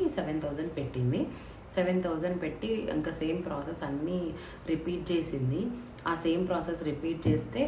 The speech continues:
ఇక్కడ కూడా ప్లాన్ ఏ, ప్లాన్ బి. అంటే పిచ్చిది ఏమనుకుంది, సెకండ్ ప్లాన్‌లో కూడా ప్లాన్ ఏ, ప్లాన్ బి ఉండింది. అక్కడ రెండు వేలు, ఎయిటీన్ హండ్రెడ్ది ఉండింది కదా.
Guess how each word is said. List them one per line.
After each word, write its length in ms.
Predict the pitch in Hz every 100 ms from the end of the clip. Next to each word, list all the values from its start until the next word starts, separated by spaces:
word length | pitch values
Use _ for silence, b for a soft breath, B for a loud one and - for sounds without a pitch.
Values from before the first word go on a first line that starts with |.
| - - - - B B B - -
ఇక్కడ 260 | 190 196 202
కూడా 240 | 190 190 190
ప్లాన్ 360 | 185 165 160
ఏ, 100 | 160
ప్లాన్ 360 | 165 165 156 151
బి. 100 | 151 -
అంటే 320 | 165 175 220 254 269 B B B
పిచ్చిది 340 | 202 202 214
ఏమనుకుంది, 640 | 202 196 202 190 180 165 165 170 -
సెకండ్ 360 | 170 156 202 202
ప్లాన్‌లో 340 | 185 175 170 165
కూడా 200 | 160 180
ప్లాన్ 360 | 180 156 165
ఏ, 100 | 175
ప్లాన్ 380 | 180 160 151 151
బి 120 | 156 160
ఉండింది. 320 | 151 143 170
అక్కడ 260 | 202 - 196
రెండు 280 | 165 151 160
వేలు, 260 | 170 165 165 B B -
ఎయిటీన్ 340 | 165 185 220
హండ్రెడ్ది 460 | 208 180 170 160 156
ఉండింది 320 | 143 147 143
కదా. 220 | 139 139